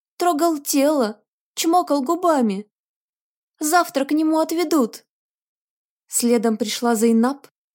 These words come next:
накричала на Гюль за слёзы, велела поутру идти со служанками в хамам, чтобы быть готовой к отправке в гарем старика.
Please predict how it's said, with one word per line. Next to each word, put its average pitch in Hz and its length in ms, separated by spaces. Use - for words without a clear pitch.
накричала 247 640
на 233 180
Гюль 269 240
за 269 140
слёзы, 208 600
велела 233 460
поутру 233 520
идти 233 200
со 226 120
служанками 233 680
в 214 80
хамам, 254 520
чтобы 226 340
быть 202 220
готовой 226 400
к 214 80
отправке 233 560
в 185 100
гарем 220 280
старика. 269 680